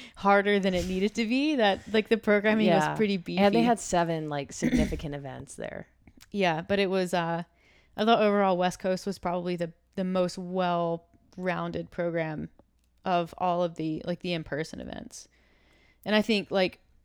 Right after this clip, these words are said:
Speaker 1: going back to your, your
Speaker 2: I liked how there wasn't a one rep max.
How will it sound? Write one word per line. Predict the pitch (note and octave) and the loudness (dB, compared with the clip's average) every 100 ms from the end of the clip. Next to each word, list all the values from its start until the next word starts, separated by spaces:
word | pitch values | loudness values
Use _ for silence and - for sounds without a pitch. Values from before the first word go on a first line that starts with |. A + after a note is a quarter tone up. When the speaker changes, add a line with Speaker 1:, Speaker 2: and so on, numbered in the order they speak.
| - | 0
Speaker 1:
going | A3+ C4 | 4 6
back | A#3+ A3 - | 8 6 4
to | |
your, | G#3 G3 F#3+ - | 2 4 2 2
your | G3+ | 2
Speaker 2:
I | G3 | 4
liked | A#3 A#3+ | 4 4
how | C#4+ | 4
there | D4 | 4
wasn't | A#3 F#3 F3+ | 4 2 0
a | E3+ | -4
one | D3+ D3 | -4 -6
rep | C#3+ C#3 | -8 -10
max. | C3 - - - | -16 -16 -20 -20